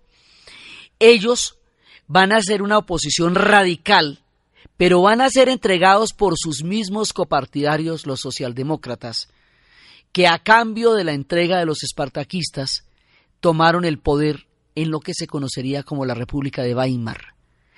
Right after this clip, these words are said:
Como la República de Weimar nace herida de muerte porque tiene una deuda económica tan impagable que el que se monte ahí le va a ir mal. Entonces, como todo sale mal des-, de la guerra,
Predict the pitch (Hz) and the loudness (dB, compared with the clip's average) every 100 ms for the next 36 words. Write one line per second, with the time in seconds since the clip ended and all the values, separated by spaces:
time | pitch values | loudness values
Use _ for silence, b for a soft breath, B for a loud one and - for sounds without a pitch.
0 | b b - 156 180 165 143 156 165 180 | b b -8 -2 0 0 -2 -4 -6 -4
1 | 151 127 131 147 160 165 160 151 156 170 | -4 -2 0 0 -2 -4 -4 -4 0 -2
2 | - 175 156 147 180 170 151 143 160 147 | -2 -2 -2 -2 -2 -2 -2 -2 -2 -4
3 | 135 135 147 _ b b b b - 160 | -6 -12 -16 _ b b b b -4 -4
4 | - 151 - 185 196 165 135 156 175 175 | -2 -6 -4 -2 -2 -2 -2 -2 -2 -4
5 | 170 147 143 170 180 143 - 127 131 - | -6 -4 -4 -4 -4 -8 -6 -6 -6 -4
6 | 139 131 170 143 135 151 - 147 131 - | -4 2 4 4 -2 -10 -6 -6 -6 -8
7 | 139 - 131 165 175 - 175 175 190 185 | -8 -6 -4 -4 -4 0 0 0 -2 0
8 | 165 170 175 165 190 170 - _ _ _ | 2 2 2 2 0 0 -4 _ _ _
9 | _ _ _ b b b 180 - 170 151 | _ _ _ b b b -2 -2 -2 -4
10 | 139 - 277 269 202 190 165 151 139 135 | -6 4 6 8 4 -2 -6 -6 -8 -10
11 | - - 156 143 139 120 117 143 | -14 -10 -6 -6 -6 -8 -10 -16